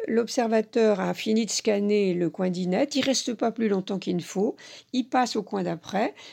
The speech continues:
S'il y a marqué par exemple espace un, qui est un espace vide et qu'il y a personne, ben, il va mettre zéro. S'il y a quelque chose, s'il y a un enfant, il mettra un, et puis il notera l'objet que l'enfant a apporté là. C'est peut-être une petite voiture qu'il est en train de bouger, ou voilà.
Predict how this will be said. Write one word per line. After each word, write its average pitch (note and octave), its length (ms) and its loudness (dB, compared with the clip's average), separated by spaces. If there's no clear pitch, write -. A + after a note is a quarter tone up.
S'il - 200 -4
y A3+ 60 4
a G#3+ 40 4
marqué A3 340 -4
par F#3+ 140 -2
exemple F#3+ 260 -2
espace F3+ 480 -6
un, G#3+ 220 -4
qui B3+ 100 -14
est - 80 -10
un E3+ 80 -2
espace F3 380 -4
vide F3+ 200 -2
et E3 60 2
qu'il - 120 -4
y - 20 -4
a - 40 -6
personne, F#3 520 -4
ben, D4 60 0
il G3 40 -6
va D#3 80 -4
mettre D3 200 0
zéro. C#3 360 -2
S'il G#3+ 200 -4
y G#3 100 4
a F#3+ 100 4
quelque E3+ 200 -4
chose, F#3 500 0
s'il D3 180 -6
y E3 40 0
a D#3+ 40 0
un D#3 100 -2
enfant, - 280 -6
il F3 100 0
mettra D3+ 380 -2
un, A3+ 240 0
et F3+ 80 -4
puis F#3+ 140 -2
il F3 80 2
notera E3 340 0
l'objet F3 340 -4
que F#3+ 100 -12
l'enfant E3+ 280 -4
a E3 80 -6
apporté E3 400 -8
là. D3 240 -2
C'est - 120 -20
peut-être - 240 -8
une D3 120 -8
petite D3 200 -6
voiture - 440 -8
qu'il D3+ 140 -4
est - 40 -8
en D#3 80 -8
train D#3 180 -8
de C#3+ 60 -2
bouger, B2 460 -6
ou - 60 -6
voilà. - 220 -14